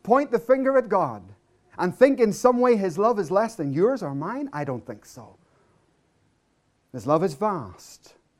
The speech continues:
eternal. And all I'm saying, friends, is that it's the truth that too many Christians spend a vast amount of precious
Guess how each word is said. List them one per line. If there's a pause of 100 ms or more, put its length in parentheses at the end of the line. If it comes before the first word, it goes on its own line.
(160)
eternal. (920)
And
all
I'm
saying,
friends, (580)
is
that
it's
the
truth (520)
that
too
many
Christians (260)
spend
a
vast
amount
of
precious